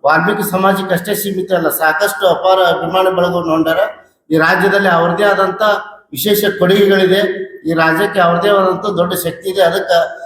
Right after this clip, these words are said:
ಜನಾರ್ದನ್ ರೆಡ್ಡಿ ಅವರು ತಕ್ಷಣವೇ ಕ್ಷಮೆ ಕೇಳಬೇಕು. ಇಲ್ದಿದ್ರೆ ಅವರ ಅಭಿಮಾನಿ ಬಳಗ ಮತ್ತೆ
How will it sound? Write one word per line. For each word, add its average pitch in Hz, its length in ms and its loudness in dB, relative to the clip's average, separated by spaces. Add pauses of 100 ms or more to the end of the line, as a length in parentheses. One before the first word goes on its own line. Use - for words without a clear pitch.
(300)
ಜನಾರ್ದನ್ 196 420 2
ರೆಡ್ಡಿ 196 200 4
ಅವರು 190 220 2
ತಕ್ಷಣವೇ 214 560 2 (1600)
ಕ್ಷಮೆ 180 280 2 (100)
ಕೇಳಬೇಕು. 185 460 2 (520)
ಇಲ್ದಿದ್ರೆ 196 480 2 (200)
ಅವರ 180 160 4
ಅಭಿಮಾನಿ 196 420 2
ಬಳಗ 196 280 2 (120)
ಮತ್ತೆ 190 300 0